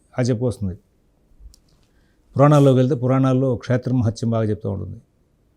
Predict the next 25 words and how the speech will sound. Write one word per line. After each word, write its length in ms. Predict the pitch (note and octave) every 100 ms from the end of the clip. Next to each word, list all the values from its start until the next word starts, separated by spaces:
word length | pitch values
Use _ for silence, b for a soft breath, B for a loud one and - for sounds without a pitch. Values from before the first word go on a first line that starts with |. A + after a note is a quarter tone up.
| _ _ _ _ -
ఇక్కడ 300 | A#2 E3+ D3+
దేనికి 320 | A#2+ C#3+ F3
బ్యాలెన్స్ 300 | D3+ D#3 A#2
చేయాలంటే 220 | C#3 D3
ఫస్ట్ 260 | E3+ B2 G#2
కర్మకాండకి 560 | A#2+ B2 C#3 C#3+ C3+ C3+
బ్యాలెన్స్ 400 | A#2 A2 F#2 G#2+
చేయాలి. 180 | G2+ - _ _ _ _ _ _ _ -
కర్మకాండ 460 | G#2+ A#2 B2 B2+
గురించి 320 | B2 B2 G#2+
మనం 240 | C#3+ B2+ A#2
ఎక్కువగా 400 | - B2+ C3 A2 - - _ -
ప్రాధాన్యం 340 | B2 A#2+ B2+
ఇచ్చి 160 | A2+ -
కర్మకాండని 640 | B2 B2+ C3 C#3 C3+ A#2 - _ _
సశాస్త్రీయంగా 540 | - G#2 B2 B2+ B2
అనుష్ఠించే 300 | A2+ - G#2
ప్రయత్నం. 380 | G2+ G2 - G2 - _ _ _ _ _ _ _ _ _ _
సరే, 500 | - A#2+ C#3+ C#3+ - _
ఇవాళ 640 | B2 D3+ F#3 F3+ D3+ B2 A2 - _ -
టెక్నాలజీ 380 | A2 B2+ D3 C#3+
పెరిగింది 280 | B2 B2+ B2+
కాబట్టి 260 | B2 B2
పురాణాల్లో 640 | A#2+ B2+ C#3 D#3 D3+ C#3+
కూడా 400 | B2+ C3 C#3 G#2